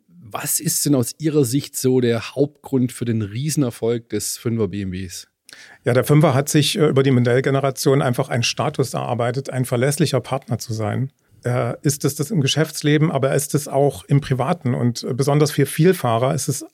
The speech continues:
Speaker 2: einerseits ein Arbeitsmittel,
Speaker 1: Mhm.
Speaker 2: aber auf der anderen Seite auch für viele Stunden zugleich einfach ein Lebensraum. Und da muss man sich immer wieder mal bewusst werden, wie viele Stunden unsere Fünferkunden, wie viel Zeit sie in ihren Fahrzeugen verbringen.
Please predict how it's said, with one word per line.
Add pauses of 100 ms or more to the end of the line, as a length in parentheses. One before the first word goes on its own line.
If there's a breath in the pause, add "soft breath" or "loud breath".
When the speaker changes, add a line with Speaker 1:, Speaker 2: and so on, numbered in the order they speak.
Speaker 2:
einerseits
ein
Arbeitsmittel, (100)
Speaker 1:
Mhm. (140)
Speaker 2:
aber
auf
der
anderen
Seite (160)
auch
für
viele
Stunden
zugleich (160)
einfach
ein
Lebensraum.
Und
da
muss
man
sich
immer
wieder
mal
bewusst
werden, (320 soft breath)
wie
viele
Stunden
unsere
Fünferkunden,
wie
viel
Zeit
sie
in
ihren
Fahrzeugen
verbringen.